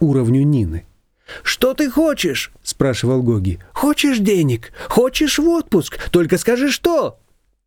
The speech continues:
"Я просто работаю, мне нравится", отвечала Нина. Гоги махал руками, не понимая, за что ему на голову свалилась эта молодая женщина.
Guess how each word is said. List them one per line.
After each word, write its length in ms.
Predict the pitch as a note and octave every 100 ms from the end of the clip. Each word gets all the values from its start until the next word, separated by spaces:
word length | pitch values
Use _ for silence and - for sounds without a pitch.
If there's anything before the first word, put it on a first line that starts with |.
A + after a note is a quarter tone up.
| -
"Я 200 | F2 F#2
просто 340 | A2+ A2 C#3
работаю, 440 | C#3+ D3+ F3 C#3+ C3
мне 200 | D3 D#3
нравится", 580 | D#3+ G3+ D#3+ - F#2 - - -
отвечала 480 | B2 A#2+ A2 C3 B2
Нина. 360 | G#2+ F#2 D2+ - - - - -
Гоги 380 | D3+ D#3+ F3+ D3
махал 400 | C3+ B2+ - D3
руками, 460 | C3 B2 D#3+ D#3 B2
не 140 | A#2
понимая, 540 | A#2 B2+ B2+ D3+ C3+ A2
за 180 | C3
что 320 | B2+ - F3+ E3+
ему 220 | C#3 C3+
на 140 | A#2+
голову 380 | A2 F3 D#3+ B2
свалилась 560 | - A#2 A#2 D3+ C3+ -
эта 180 | C#3+ B2
молодая 540 | A#2+ A2+ A2 B2+ A#2+
женщина. 600 | G2 A#2 F#2 - F2